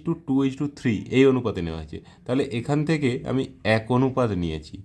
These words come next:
তাহলে আমি এটা বলতে পারি এক গুণিত চিনিটা নিয়েছি কত? একের তিন প্লাস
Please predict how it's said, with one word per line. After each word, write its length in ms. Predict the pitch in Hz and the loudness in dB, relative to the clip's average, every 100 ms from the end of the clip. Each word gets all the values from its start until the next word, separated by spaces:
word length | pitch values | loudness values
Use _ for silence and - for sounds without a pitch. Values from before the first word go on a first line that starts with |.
| - | -10
তাহলে 200 | 104 107 113 | -6 -2 0
আমি 100 | 117 107 | 0 0
এটা 100 | 117 | 0
বলতে 160 | 123 123 | 0 0
পারি 140 | 113 92 - - - 107 110 | -2 -2 -8 -20 -2 2 4
এক 100 | 90 - - - 92 92 | 2 -6 -20 -16 -8 -2
গুণিত 320 | 113 127 123 95 - - | 2 0 0 -6 -4 2
চিনিটা 300 | 123 131 135 | 4 4 4
নিয়েছি 240 | 135 135 139 139 | 2 0 0 0
কত? 120 | 131 175 - _ - 117 | 0 -4 -10 _ -6 0
একের 180 | 131 - | 0 0
তিন 120 | 147 165 - - _ _ - - - - - - - - - - - - | -4 -4 -6 -18 _ _ -20 -20 -20 -20 -20 -20 -20 -20 -20 -20 -8 0
প্লাস 260 | 92 80 | 2 2